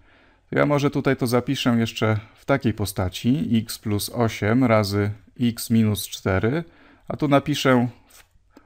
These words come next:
oba te czynniki oddzielnie, żeby zobaczyć, że tutaj nam się skraca ten czynnik. Skraca się ten czynnik x minus cztery, no i zostaje nam funkcja x plus osiem podzielone przez x odjąć cztery.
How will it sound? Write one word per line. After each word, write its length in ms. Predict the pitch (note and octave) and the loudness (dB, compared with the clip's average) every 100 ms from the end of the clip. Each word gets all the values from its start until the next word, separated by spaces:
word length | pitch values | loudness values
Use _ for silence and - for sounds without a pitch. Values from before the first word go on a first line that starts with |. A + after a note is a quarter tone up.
| _ - | _ -4
oba 260 | C3+ A#2+ | 2 2
te 120 | A2+ | 2
czynniki 440 | - A2+ B2 A#2 A2+ | -2 2 2 2 -2
oddzielnie, 600 | G2+ G#2 F#2+ F#2 A#2 C#3 | 0 0 0 0 0 0
żeby 220 | C3+ B2+ | 0 2
zobaczyć, 720 | A#2+ A#2+ F3 - C3 C#3+ - - - - _ _ | 2 4 2 2 -4 -4 -8 -20 -20 -20 _ _
że 220 | A2 A#2+ | 0 0
tutaj 300 | C#3+ F#3 C#3+ | 0 2 6
nam 180 | B2+ B2 | 6 4
się 240 | - C3+ | 2 0
skraca 640 | C#3 - - F3+ E3+ G#2+ A2+ | 0 -2 4 4 4 0 0
ten 220 | C#3+ D#3+ | 0 -4
czynnik. 640 | - F3+ G2+ F2+ - - _ _ _ _ | -2 0 0 -2 -8 -18 _ _ _ _
Skraca 440 | - - D3 - C#3+ | -18 -4 -2 -2 -4
się 80 | |
ten 140 | C#3 C3 | -2 -2
czynnik 260 | C#3+ C3+ | -2 -4
x 160 | - - | -6 -4
minus 240 | C#3 C3 | -2 -2
cztery, 400 | - A#2+ G2+ C#3 - - - - | -2 -2 2 0 -2 -16 -18 -8
no 140 | E3+ G#3 | -2 0
i 100 | G#3 - A3+ | -2 -6 -8
zostaje 480 | G#3+ F3+ - F3+ F3+ | -4 -2 2 2 4
nam 200 | E3 E3 | 2 0
funkcja 460 | E3 E3+ - E3+ C3 | -2 -4 0 0 2
x 340 | E3 E3 - | -2 -6 -12
plus 340 | - C3+ B2+ - | -2 0 -2 0
osiem 560 | A#2+ A2+ C3 D3+ F#3+ - _ _ | 0 2 0 0 -2 -10 _ _
podzielone 420 | G#3 D#3+ D3 D#3 | -2 4 4 4
przez 240 | - C3 A2+ | 0 0 0
x 260 | D#3 - - | -6 -6 -6
odjąć 500 | C3 C#3 D3 C#3 - | -2 2 0 0 -6
cztery. 460 | - E3 A2+ G#2+ | -2 4 4 2